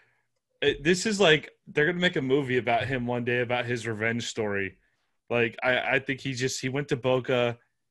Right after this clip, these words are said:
He, he lay, he did not lay low. I was about to say he laid low, but no, he didn't, 'cause he's Lane Kiffin. And I think that this guy,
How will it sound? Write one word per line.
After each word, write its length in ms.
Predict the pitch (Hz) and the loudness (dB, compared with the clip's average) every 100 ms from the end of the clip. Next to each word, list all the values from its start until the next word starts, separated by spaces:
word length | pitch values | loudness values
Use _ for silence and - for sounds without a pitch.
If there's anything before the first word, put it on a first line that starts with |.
| _ _ | _ _
He, 160 | - 131 | -6 -4
he 200 | 127 143 | -4 -2
lay, 260 | 135 143 | 2 0
he 240 | 143 123 147 | 0 -4 -2
did 200 | 147 156 | -2 0
not 340 | 147 143 - | 2 2 2
lay 140 | 127 117 | 0 0
low. 340 | 110 104 104 131 | 0 -2 -2 -2
I 20 | |
was 120 | 123 | 0
about 80 | 139 | 0
to 60 | 135 | 0
say 160 | 127 | 2
he 80 | 127 | 2
laid 200 | 120 117 110 | 2 2 2
low, 120 | 107 | 0
but 160 | 120 | 0
no, 200 | 117 117 | 2 2
he 100 | 117 | 0
didn't, 300 | 107 101 104 - _ _ _ _ - | -2 -4 -6 -14 _ _ _ _ -10
'cause 120 | 110 | -6
he's 120 | 110 | -4
Lane 180 | 117 110 | -4 -4
Kiffin. 460 | 104 113 107 101 101 _ _ _ _ _ 139 | -2 -2 -2 -6 -10 _ _ _ _ _ 0
And 300 | 131 127 - _ | 2 2 -4 _
I 120 | - 143 | 0 2
think 260 | 160 160 | 2 4
that 260 | 156 135 - - | 6 4 2 -2
this 200 | 147 143 | -2 2
guy, 460 | 147 135 127 117 | 4 6 6 4